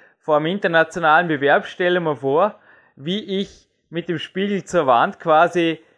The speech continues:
die Russen im Rücken habe und dann geht was weiter, weil ich weiß genau, was du meinst.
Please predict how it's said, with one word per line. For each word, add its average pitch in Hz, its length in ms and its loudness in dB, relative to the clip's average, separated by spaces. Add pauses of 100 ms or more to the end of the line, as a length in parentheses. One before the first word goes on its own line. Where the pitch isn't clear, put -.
(320)
die 156 120 2
Russen 180 380 0
im 143 160 0
Rücken 147 400 -2
habe 110 360 2
und 120 240 -8
dann 143 420 0
geht 151 260 0
was 131 220 0
weiter, 127 380 0
weil 120 180 0
ich 143 100 0
weiß 156 340 0
genau, 143 280 2
was 165 160 0
du 151 140 -4
meinst. 139 420 -4